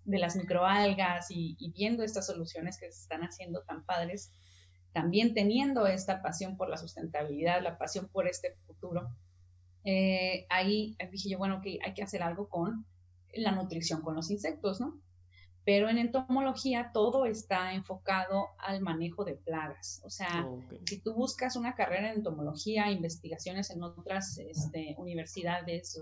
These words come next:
Speaker 1: busqué de forma internacional también, los proyectos que hay en entomología, todo es de manejo de plagas. E incluso, em, lo, creo que lo, lo que más pro, pro insectos era, era el cuidado de las abejas, ¿no? Ya se veía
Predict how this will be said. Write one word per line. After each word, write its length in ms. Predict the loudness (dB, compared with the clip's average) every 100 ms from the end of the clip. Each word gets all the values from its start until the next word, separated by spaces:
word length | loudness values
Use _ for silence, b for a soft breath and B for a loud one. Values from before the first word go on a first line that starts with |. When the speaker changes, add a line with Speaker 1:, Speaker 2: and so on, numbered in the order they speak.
| -12
Speaker 1:
busqué 260 | -12 -6 -2
de 180 | 0 -2
forma 240 | -4 -6
internacional 760 | -6 -6 -10 -10 -6 -2 -2 -2
también, 560 | -4 -2 -2 -4 -8 -16 b b b
los 180 | -6 -4
proyectos 680 | 0 4 6 4 2 -4 -2
que 100 | 0
hay 180 | 0 0
en 100 | -2
entomología, 680 | -4 -4 -6 -6 -2 -2 -2
todo 240 | 0 0
es 140 | 0 2
de 280 | 0 0 b b -6
manejo 500 | -2 0 -2 -2 0
de 120 | 0
plagas. 560 | -2 0 0 0 -6 -6
E 80 | -4
incluso, 800 | 0 2 2 2 2 0 0 0
em, 540 | 0 0 0 -2 -4 -10 -20 -20 -20 -20 -20 -20 -14 0
lo, 420 | 6 6 6 4
creo 180 | 4 6
que 80 | 6
lo, 160 | 6
lo 180 | 4 4
que 100 | 2
más 480 | 2 4 4 0 0
pro, 480 | 6 8 8 4 -2 0
pro 200 | 4 6
insectos 600 | 6 4 2 2 0 2
era, 380 | 2 2 0 B B B B -20 -6
era 580 | 0 4 6 8 8 6
el 140 | 4
cuidado 300 | 4 6 8
de 80 | 8
las 180 | 4 4
abejas, 440 | 2 2 0 -2
¿no? 140 | 0 2
Ya 160 | 0 0
se 160 | 0
veía 600 | 0 -2 2 4 4 2